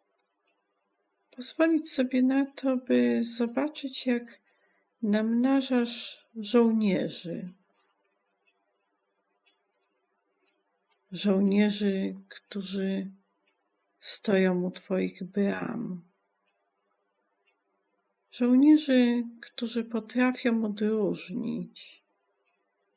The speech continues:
to, co płynie z zewnątrz, dobre i leczące,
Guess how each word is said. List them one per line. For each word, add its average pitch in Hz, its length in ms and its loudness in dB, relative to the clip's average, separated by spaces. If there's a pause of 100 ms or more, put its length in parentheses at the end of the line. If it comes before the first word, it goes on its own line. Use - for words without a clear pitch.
(1300)
to, 208 120 -2
co 202 200 0
płynie 226 520 4
z - 200 0
zewnątrz, 202 1120 -4 (840)
dobre 214 680 4
i 254 120 4
leczące, 202 1200 -2